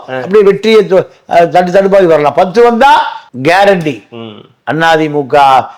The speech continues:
Speaker 2: பா ஜ க, விஜய் ஆட்சி தான் தமிழ்நாட்டுல, இ-, ரெண்டாயிரத்தி இருபத்தி ஆறுல. நீங்க தி மு கவுக்கே தெரியும், நூத்தி ஆறு சீட்டு ரொம்ப, ஆ, பலவீனமா இருக்கு. இதுக்காகத்தான் மாவட்ட செயலாளர், மந்திரி, எம் எல் ஏ, வட்டம்,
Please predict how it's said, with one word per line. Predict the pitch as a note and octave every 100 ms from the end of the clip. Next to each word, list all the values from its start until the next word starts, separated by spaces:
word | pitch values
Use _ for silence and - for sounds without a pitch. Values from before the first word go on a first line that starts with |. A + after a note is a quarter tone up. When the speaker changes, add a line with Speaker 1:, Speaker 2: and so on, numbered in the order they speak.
| _
Speaker 2:
பா | - C3+
ஜ | D3 D3+ C#3+
க, | C#3+ E3 D3+ C3+
விஜய் | C3 C#3 E3
ஆட்சி | C#3+ D3 -
தான் | D#3+ G#3 A#3+ - - _ _ _ _ -
தமிழ்நாட்டுல, | C#3 D#3+ D#3+ C#3+ C3
இ-, | C3 C3 B2+ B2 B2
ரெண்டாயிரத்தி | B2+ D3+ C#3+ B2+
இருபத்தி | C3+ C3+ B2
ஆறுல. | A#2+ G#2+ - _ _ -
நீங்க | B2 A#2+
தி | E3+ G#3+
மு | A#3
கவுக்கே | A3 A3 G3+ G3
தெரியும், | F3 D#3+ A#2+ - _ _ -
நூத்தி | F3+ D#3+ F3
ஆறு | D#3
சீட்டு | C3+ F#3+ F3+ F#3
ரொம்ப, | D3 E3+ F3+ E3 C#3 - - _ -
ஆ, | C#3+ C#3+ C#3 C3+ C3 B2+ A#2+ A#2
பலவீனமா | C#3+ D3+ E3 D#3+ C#3+
இருக்கு. | A#2+ G#2+ - _ _ -
இதுக்காகத்தான் | D3+ F3 F#3 E3+ G3
மாவட்ட | E3+ E3+ E3+
செயலாளர், | C#3 D3+ D3 D3+ E3
மந்திரி, | D3 D3+ D3 D3+ D#3+ E3
எம் | C3 D3 D3+
எல் | C#3+
ஏ, | C#3 D3
வட்டம், | C3+ C3+ - C#3+ C#3+